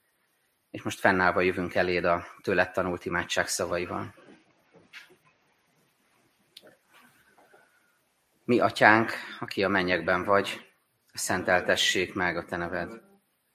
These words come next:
Jöjjön el a te országod. Legyen meg a te akaratod, amint a mennyben, úgy a földön is. Mindennapi kenyerünket add meg nékünk ma,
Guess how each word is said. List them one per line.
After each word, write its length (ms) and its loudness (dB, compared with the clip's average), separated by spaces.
Jöjjön 360 -2
el 220 2
a 120 -6
te 140 -2
országod. 720 -6
Legyen 380 -4
meg 220 -4
a 100 -8
te 140 2
akaratod, 640 -4
amint 380 -8
a 40 -4
mennyben, 760 -2
úgy 160 -10
a 40 -8
földön 440 -4
is. 360 -6
Mindennapi 680 4
kenyerünket 1000 -4
add 220 -6
meg 160 0
nékünk 500 -6
ma, 280 -8